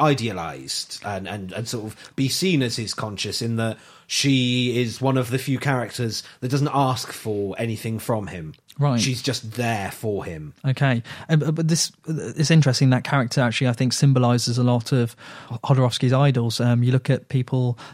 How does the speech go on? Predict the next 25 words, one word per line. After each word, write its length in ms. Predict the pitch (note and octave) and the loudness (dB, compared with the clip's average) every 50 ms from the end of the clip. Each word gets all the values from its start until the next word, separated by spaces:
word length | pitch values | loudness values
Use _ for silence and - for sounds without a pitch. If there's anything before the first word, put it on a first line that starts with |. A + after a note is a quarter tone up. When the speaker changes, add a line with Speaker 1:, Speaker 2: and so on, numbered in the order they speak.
| - | -4
Speaker 2:
like 120 | - A#2 A#2 | -2 0 2
Marcel 320 | B2+ A#2+ A2+ - C3+ B2 | 2 2 2 4 4 4
Marceau, 500 | B2 A#2+ A#2 - - C#3+ C#3 C#3+ D#3 D#3 - - - - - - | 4 4 2 2 4 4 6 6 6 4 0 -4 -20 -16 -8 -2
uh, 220 | C3+ B2 A#2+ A#2+ A2 | 2 2 2 4 2
who 120 | A2+ B2+ | 2 2
Speaker 1:
Who 140 | B2+ A#2 B2 A#2+ - B2+ | 2 4 4 4 6 6
I 80 | B2 B2+ | 4 2
Speaker 2:
Hodorowski 80 | - - - _ _ - | 0 -4 -12 _ _ -8
Speaker 1:
believe 320 | - B2 C3+ D3 D#3 - C#3+ | -4 -2 0 0 0 0 -2
he 80 | C3 | -4
trained 400 | - - C#3+ D#3 F3 D#3+ B2 G2+ | -4 -2 -2 0 0 0 -2 -2
under. 320 | F#2+ G2 F#2+ E2+ D#2+ D2+ D#2 | -4 -8 -8 -8 -10 -10 -6
Speaker 2:
He 140 | - - C#3 | 0 2 2
did, 400 | C3 - D#3 D#3+ D#3 - - - | 4 4 4 4 4 4 4 4
<laughs> 0 | |
yeah. 240 | E3+ F3 F#3+ E3+ B2+ | 6 6 6 6 6
Hodorowski 380 | B2 D3+ D3+ E3+ E3 A2+ G#2 - | 6 6 6 6 4 4 4 2
Speaker 1:
Yeah. 60 | C#3+ | 2
Speaker 2:
trained 400 | - - D#3+ E3 E3+ D#3 C#3+ B2+ | 2 4 4 6 6 6 6 6
as 120 | B2+ C3 - | 4 4 4
a, 100 | C3 A#2+ B2 | 2 2 4
as 140 | C3+ C3 C3 | 4 4 4
a 80 | B2+ | 4
mime 400 | B2+ B2+ C#3 D#3 E3 C#3 B2 B2 | 4 6 6 6 6 6 6 6
under, 320 | C3 C#3 C3+ C3+ C3 B2 | 6 6 6 6 6 4